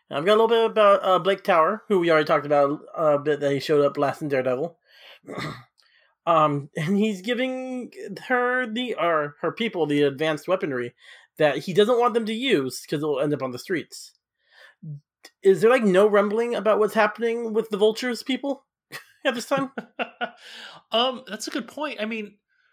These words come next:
Speaker 2: uh, okay, so, so timing-wise, I guess we don't
Speaker 1: Mm-hmm.
Speaker 2: kn-, I mean, y-, we do know definitely that the Vulture is doing stuff.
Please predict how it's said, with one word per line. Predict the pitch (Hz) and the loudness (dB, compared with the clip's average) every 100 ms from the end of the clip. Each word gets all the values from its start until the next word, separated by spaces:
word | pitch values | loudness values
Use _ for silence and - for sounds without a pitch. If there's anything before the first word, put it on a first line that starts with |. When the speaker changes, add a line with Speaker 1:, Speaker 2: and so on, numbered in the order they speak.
| _ _ _ _ _ _ _ - | _ _ _ _ _ _ _ -18
Speaker 2:
uh, | 170 - | -14 -8
okay, | 190 175 127 | -4 -2 -4
so, | - 175 160 156 - _ | -4 -4 -2 -6 -12 _
so | - - | -14 -12
timing-wise, | 151 - 214 220 202 147 127 117 147 208 - | -10 0 0 2 -4 -6 -8 -6 -6 -8 -10
I | 156 | -8
guess | 143 170 | -6 -6
we | 208 | -4
don't | 180 175 | -4 -4
Speaker 1:
Mm-hmm. | 131 139 | -6 -8
Speaker 2:
kn-, | 165 | -6
I | 156 | -2
mean, | 143 143 | -4 -4
y-, | 151 170 | -6 -4
we | 156 | -6
do | 143 180 | -4 -4
know | 175 143 | -2 -4
definitely | 131 139 139 127 | -2 -6 -6 -12
that | 120 123 | -10 -12
the | |
Vulture | 120 127 123 131 113 117 _ _ _ - | -8 -8 -6 -10 -10 -12 _ _ _ -8
is | 156 120 | -8 -6
doing | 131 131 120 | -4 -4 -6
stuff. | 110 - - - | -12 -14 -14 -16